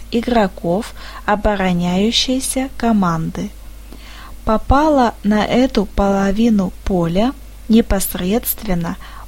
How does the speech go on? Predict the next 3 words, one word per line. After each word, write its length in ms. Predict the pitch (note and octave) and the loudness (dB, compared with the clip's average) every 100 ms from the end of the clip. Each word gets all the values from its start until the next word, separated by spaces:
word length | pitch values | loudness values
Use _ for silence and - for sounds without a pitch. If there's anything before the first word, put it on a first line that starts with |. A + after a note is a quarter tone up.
| - | -6
от 280 | G3 B3 - | -2 -2 0
хоккеистов, 1040 | - A#3 G#3+ - G#3+ F#3 F#3 - - D#3 - - - - | 0 0 0 0 0 2 0 -2 -4 -2 -2 -4 -14 -4
участвующих 1300 | G3+ F#3+ G3+ A3 D4 - A#3+ G#3 E3+ F3 - F3+ - | -2 0 2 2 2 -2 0 0 0 0 -2 -4 -6